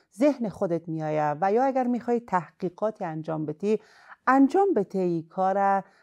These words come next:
و چون وقت برنامه محدود است و ما نمی‌تونیم بسیاری از این شیوه‌ها رو برای شما بیان کنیم، چه خوب است که شما عزیز بیننده، شما هم برای ما تحقیق کنی و ارسال کنی برای ما و ما به اسم خود شما اینا را ذکر می‌کنیم و یاد می‌کنیم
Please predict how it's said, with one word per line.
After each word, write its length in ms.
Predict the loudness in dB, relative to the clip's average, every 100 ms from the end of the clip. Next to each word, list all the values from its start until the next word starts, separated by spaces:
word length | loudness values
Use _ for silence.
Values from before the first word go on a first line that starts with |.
| _
و 460 | 0 2 4 4 2 -2
چون 240 | -4 0
وقت 240 | -2 0
برنامه 380 | 2 2 2 -2
محدود 380 | -2 -2 -2 -4
است 180 | -4 -4
و 60 |
ما 140 | -4 -4
نمی‌تونیم 520 | -2 -4 -2 -4 -4
بسیاری 520 | -6 -4 0 0 2
از 120 | 0
این 100 | -2
شیوه‌ها 420 | -8 -8 -8 -6 -8
رو 80 |
برای 260 | -8 -8 -10
شما 260 | -10 -10 -8
بیان 320 | -6 -8 -6
کنیم، 300 | -6 -4 -6 -8 _ _
چه 100 | -10
خوب 200 | -4 2
است 160 | 0 2
که 220 | 4 4 2 _
شما 300 | -6 -2 0
عزیز 360 | 2 0 0 -2
بیننده، 680 | -2 -2 -2 -2 -2 -2 -6 _ _
شما 340 | -6 -2 0
هم 240 | 2 2 2
برای 360 | 0 0 -2 -2
ما 180 | -2
تحقیق 440 | -2 -2 -4 -4 -8
کنی 220 | -6 -4
و 160 | -2 -2
ارسال 460 | -2 -4 0 0 0
کنی 220 | -6 -12
برای 320 | -10 -12 -10
ما 220 | -8 -8
و 120 | -6 -4
ما 140 | -4
به 160 | -2 -4
اسم 220 | -6 -8
خود 200 | -6 -6
شما 280 | -4 -2 -2
اینا 240 | -2 0
را 180 | 0 0 -4 _ _ 2
ذکر 260 | 4 4
می‌کنیم 400 | -8 -8 -8 -6 -6
و 100 | -4
یاد 360 | 0 0 0
می‌کنیم 540 | -6 -8 -4 -4 -4